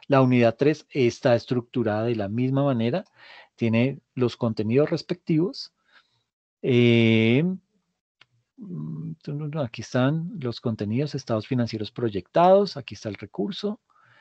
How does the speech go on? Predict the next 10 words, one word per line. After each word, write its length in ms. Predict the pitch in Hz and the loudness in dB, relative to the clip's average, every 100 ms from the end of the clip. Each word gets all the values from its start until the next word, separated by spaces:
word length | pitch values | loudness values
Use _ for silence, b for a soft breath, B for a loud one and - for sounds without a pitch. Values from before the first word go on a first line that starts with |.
| b b b b _ _ | b b b b _ _
Toma 300 | 151 135 131 | 4 6 6
de 60 | |
decisiones 440 | 135 131 127 107 107 | 4 0 -4 -4 -2
gerenciales, 560 | 127 113 104 110 120 | -2 -2 -4 -8 -8
también 420 | - 120 107 110 110 | -6 -6 -4 -4 -6
está 180 | - | -6
el 100 | 107 | -8
recurso. 560 | 104 104 - 190 - 196 _ | -8 -8 -6 -6 -6 -12 _
Porfa, 440 | - 196 196 - 185 _ | 4 4 4 -4 -8 _
pruébenlos 920 | 185 202 220 247 247 277 285 - | 8 10 10 6 0 -2 -6 -16